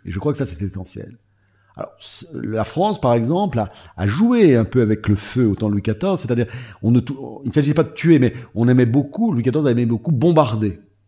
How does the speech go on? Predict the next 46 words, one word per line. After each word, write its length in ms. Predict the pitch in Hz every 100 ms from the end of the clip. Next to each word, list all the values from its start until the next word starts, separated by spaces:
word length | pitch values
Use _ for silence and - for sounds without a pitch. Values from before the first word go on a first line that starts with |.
| _ - _ _ _ _ _ -
Bombarder, 560 | 98 151 160 160 185
ça 100 | 135
veut 120 | 131 127
pas 120 | 156
dire 220 | 170 160
qu'on, 320 | 131 123 113
vous 60 | 113
voyez, 180 | 123 151
on 80 |
tue 160 | 131 143
personne, 500 | - 160 - 170 127
on 100 | 113
a 60 | 127
prévient 300 | 123 113 131
les 140 | 143
gens, 240 | 147 139 123
hein, 160 | 127
vous 60 | 117
voyez, 160 | 131 135
on, 100 | 123
on 160 | 127
va 100 | 135
vous 120 | 151
bombarder, 320 | 131 120 127 202
donc 120 | 151
vous 120 | 139
pa-, 120 | 139 131 - -
partez, 720 | - - - 233 240 202 156
euh, 240 | 127 120
ou 60 | 117
mettez-vous 340 | 131 131 117
dans 80 | 113
les 100 | 107
cas, 180 | 160 196
mais 140 | 214
on 80 | 208
va 100 | 165
détruire 540 | 135 214 - 214 247 160
vos 160 | 214
maisons. 420 | 196 190 127 101 - _ _ - _ _ _ _ _ _ _ _ _ _ _ -
Et 120 | 151
c'est, 520 | 160 143 117 110 113 107
ça, 240 | - 120 117 113
c'est 240 | - 131 151
essentiel, 560 | 151 143 - 104 98 98
hein, 220 | 110